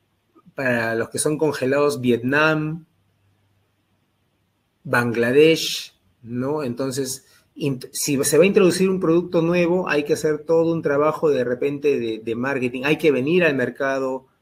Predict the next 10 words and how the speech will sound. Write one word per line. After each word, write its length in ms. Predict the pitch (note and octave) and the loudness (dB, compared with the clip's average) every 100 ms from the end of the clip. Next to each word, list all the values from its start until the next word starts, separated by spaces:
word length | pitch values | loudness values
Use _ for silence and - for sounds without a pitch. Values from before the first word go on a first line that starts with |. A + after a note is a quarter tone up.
| _ | _
hay 220 | C3+ C#3 | -6 -2
que 120 | C#3+ | 0
ver 240 | C#3 D#3 D#3 | 4 4 4
qué 80 | D#3 | 0
es 100 | D3 | 0
lo 140 | C3 | -2
que 120 | C3+ | -2
ellos 280 | C3+ C3 - | -2 -4 -6
tienen, 600 | C#3 C3+ C3 C3 B2+ A#2+ | -4 -2 -2 -4 -6 -6
¿no? 260 | B2 E3 | -6 -6